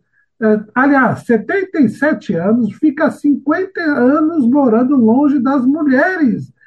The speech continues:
Ele tem algo que é conhecido, mas não reconhecido como oficialmente,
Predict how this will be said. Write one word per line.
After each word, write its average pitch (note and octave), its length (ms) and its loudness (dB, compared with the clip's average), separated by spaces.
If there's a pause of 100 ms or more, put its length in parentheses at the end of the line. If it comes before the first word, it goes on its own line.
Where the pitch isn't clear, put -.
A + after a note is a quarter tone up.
(280)
Ele D4 420 2
tem B3 300 2
algo A#3 360 2
que A#3 120 -2
é A3+ 40 0
conhecido, G#3 640 -2
mas F3+ 240 -2
não G3+ 140 0
reconhecido G3+ 920 -2
como F3+ 220 -6
oficialmente, A3+ 800 -4